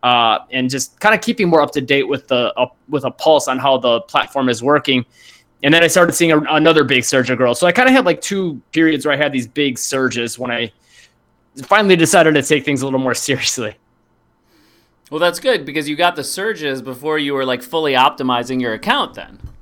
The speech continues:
Speaker 1: Yeah, for sure. Right. Um, especially, like, with the business side of things and, and all that, um, you know, at, for, for a while I was getting a fair amount of views, but I wasn't really capitalizing on it because it was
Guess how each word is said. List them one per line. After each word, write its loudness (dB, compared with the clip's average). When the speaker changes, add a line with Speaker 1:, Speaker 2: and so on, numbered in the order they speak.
Speaker 1:
Yeah, 2
for 2
sure. 4
Right. 0
Um, 4
especially, 2
like, 2
with -2
the -4
business 0
side -2
of -6
things -4
and, -6
and -6
all 0
that, 2
um, -2
you -6
know, -2
at, 0
for, 2
for 4
a 8
while 6
I 6
was 2
getting -2
a 2
fair 2
amount -2
of -6
views, 0
but 0
I 0
wasn't -4
really -6
capitalizing -4
on -6
it -12
because -6
it -4
was -6